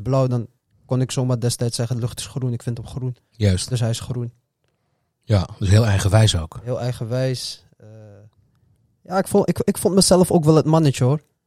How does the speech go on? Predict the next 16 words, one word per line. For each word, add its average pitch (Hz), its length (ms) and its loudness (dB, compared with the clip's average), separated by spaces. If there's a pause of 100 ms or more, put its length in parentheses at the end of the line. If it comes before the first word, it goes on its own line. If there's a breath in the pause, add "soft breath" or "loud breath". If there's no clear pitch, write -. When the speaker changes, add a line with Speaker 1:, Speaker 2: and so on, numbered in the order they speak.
(120)
Speaker 1:
Ik 131 120 -12
vond 139 160 -10
mezelf 143 340 -4
ook 131 120 -6
wel 135 100 -4
het 123 80 -4
mannetje. 131 400 -8 (500)
Eh, 139 340 -6
ik, 131 100 -12 (280)
ik, 92 240 -20
ik, 135 180 -14
ik 139 140 -6
had 139 120 4
wel 135 180 6
een, 127 160 4
eh, 117 280 2